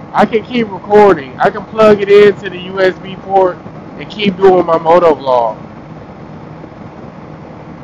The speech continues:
That's why I love this camera, man.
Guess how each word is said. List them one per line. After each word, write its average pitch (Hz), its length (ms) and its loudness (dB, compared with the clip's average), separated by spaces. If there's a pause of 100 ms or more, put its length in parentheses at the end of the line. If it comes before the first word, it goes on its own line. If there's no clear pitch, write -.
(520)
That's 185 260 2
why 202 200 6
I 190 40 6
love 180 300 4
this 143 140 -2
camera, 165 440 -4
man. 127 380 -4